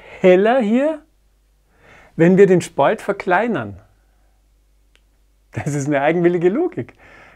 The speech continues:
So wie ein Spiegel mehr reflektiert, wenn wir Teile von ihm auskratzen.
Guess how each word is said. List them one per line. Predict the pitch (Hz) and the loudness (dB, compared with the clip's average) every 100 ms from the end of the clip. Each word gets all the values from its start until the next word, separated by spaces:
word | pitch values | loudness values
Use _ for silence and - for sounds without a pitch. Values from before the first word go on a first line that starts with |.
| _ | _
So | - 180 160 | 0 2 2
wie | 196 | -2
ein | - 143 | -2 -6
Spiegel | - - 190 185 | -6 -2 0 2
mehr | 160 143 147 151 175 262 - _ _ - | 2 2 6 8 6 4 -4 _ _ -2
reflektiert, | 175 175 175 170 - 196 311 | -2 0 -2 -2 -4 -4 -2
wenn | 165 156 | -2 0
wir | 147 | -2
Teile | 131 139 180 | -2 -2 -2
von | 190 185 | -2 -4
ihm | 208 | -6
auskratzen. | 254 302 - 123 113 - 123 | -6 -8 -8 -6 -6 -8 -20